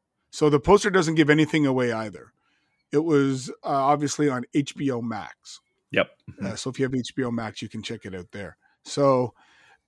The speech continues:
Speaker 1: it's kind of a vague title, a vague poster, a vague description. So what the heck is this all about?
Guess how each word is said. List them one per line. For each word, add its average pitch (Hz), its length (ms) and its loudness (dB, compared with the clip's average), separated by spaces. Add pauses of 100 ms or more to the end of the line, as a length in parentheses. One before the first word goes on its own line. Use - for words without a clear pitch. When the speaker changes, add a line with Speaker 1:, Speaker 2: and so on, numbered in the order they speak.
Speaker 1:
it's - 460 0 (600)
kind 208 180 2
of 180 220 0
a 156 60 0
vague 147 600 2
title, 202 640 4
a 131 160 -4
vague 156 720 2 (160)
poster, 185 600 2 (100)
a 143 80 -4
vague 151 480 2
description. 180 720 0 (200)
So - 200 -2
what 202 240 0
the 120 140 -6
heck - 340 -6
is 110 160 -10
this - 260 -14 (220)
all 98 240 -6
about? 104 300 -10